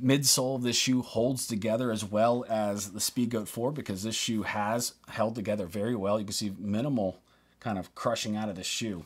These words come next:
It's still providing a lot of cushion in it. Because they did change the compound in this shoe, I am worried about the durability of it. I am worried about it, just because right off the bat, it doesn't have the same responsiveness.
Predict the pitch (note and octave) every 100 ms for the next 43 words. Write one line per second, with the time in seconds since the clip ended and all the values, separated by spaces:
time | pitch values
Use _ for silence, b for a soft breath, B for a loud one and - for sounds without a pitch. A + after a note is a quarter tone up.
0 | - F#2+ - C3+ A#2+ G#2 A2 G2+ G2+ G2+
1 | F#2+ G2 G2 F2 E2+ - D3 D#3 A2+ F#2+
2 | F2 - _ _ _ _ _ _ _ -
3 | - A2+ C3+ B2 A2+ A#2+ A2 B2 A#2+ G#2+
4 | G2+ - A2 A#2+ - B2+ B2+ C#3 C3 C3
5 | C3+ - D3+ D3+ D#3 B B B B B
6 | B B A2+ C3 D#3 F#3+ F#3+ F#3+ F3 E3+
7 | E3+ F3+ E3 F3 E3+ A#2 E2 D2 F2+ B2
8 | D3 C#3+ C3+ A#2+ F#2+ E2 - G#2 - G#2
9 | G2 A2+ A#2 A#2+ G#2+ G#2+ G#2 G2 G2 G#2+
10 | G2 F#2+ F2+ - F#2+ F2 - A2+ G#2+ D#2+
11 | D2+ C2+